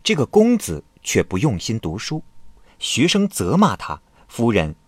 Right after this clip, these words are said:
就婉言代为讲情。最初还派丫鬟来传话，渐渐的亲自出来，隔着门和先生说话，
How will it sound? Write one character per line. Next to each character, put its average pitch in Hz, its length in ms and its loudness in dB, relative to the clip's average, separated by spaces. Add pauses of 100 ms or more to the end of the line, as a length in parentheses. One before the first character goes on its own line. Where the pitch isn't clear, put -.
(160)
就 101 140 2
婉 80 320 0
言 80 420 -6
代 107 140 0
为 98 100 -6
讲 - 280 -8
情。 85 300 -8 (1300)
最 220 240 4
初 208 240 2 (140)
还 120 160 2
派 131 140 -2
丫 170 180 2
鬟 135 160 -2
来 82 100 -2
传 85 320 -4
话， - 240 -2 (460)
渐 139 260 2
渐 127 180 0
的 82 180 -2 (140)
亲 226 380 2
自 180 180 0
出 135 240 0
来， 85 220 0 (280)
隔 117 180 0
着 - 120 2
门 92 300 -2 (100)
和 - 140 -4
先 107 240 2
生 92 140 -2
说 85 180 -2
话， - 240 -6